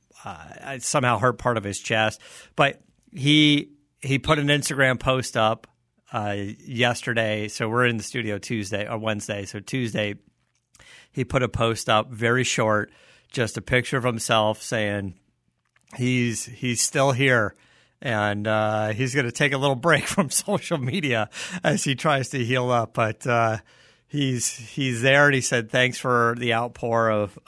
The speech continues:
of, of comments and, and, and prayers and stuff." But, uh, y-, yeah, just crazy. And I, I, I will also say,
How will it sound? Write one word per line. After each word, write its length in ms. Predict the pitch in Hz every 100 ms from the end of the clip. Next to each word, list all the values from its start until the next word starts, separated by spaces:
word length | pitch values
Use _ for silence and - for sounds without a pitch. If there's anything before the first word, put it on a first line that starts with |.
| -
of, 360 | 104 98 - - -
of 200 | 104 -
comments 540 | - 113 110 107 107
and, 300 | 101 95 98
and, 380 | - 104 95 92 _ _ _ _ _ -
and 220 | 123 101
prayers 400 | - 117 110 104
and 140 | 104 92
stuff." 260 | 101 92 -
But, 320 | 104 92 -
uh, 220 | 104 98
y-, 260 | 98 95 113 _ 127
yeah, 240 | 107 113 -
just 180 | 123 -
crazy. 460 | - 120 104 104
And 220 | 160 131 127
I, 160 | 143
I, 180 | - 143
I 300 | 139 - 67
will 220 | 147 160
also 280 | 160 131 -
say, 360 | 117 123 113